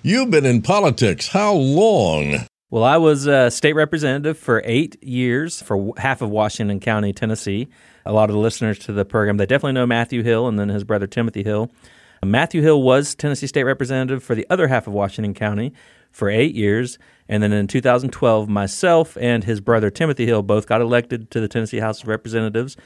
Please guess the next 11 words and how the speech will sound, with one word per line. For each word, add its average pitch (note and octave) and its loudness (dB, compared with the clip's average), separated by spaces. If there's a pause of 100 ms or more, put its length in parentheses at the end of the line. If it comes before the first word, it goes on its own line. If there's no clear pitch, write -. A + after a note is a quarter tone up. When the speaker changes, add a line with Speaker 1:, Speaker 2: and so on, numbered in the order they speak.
(280)
Speaker 2:
in G#2+ -2
different G#2+ 0
districts. - -4
So G2+ -4
Matthew, B2+ -2
Timothy, C3+ -4
and C3 -4
myself, A2+ -2 (520)
uh, G2 -2
we G#2+ 0
represented A2 0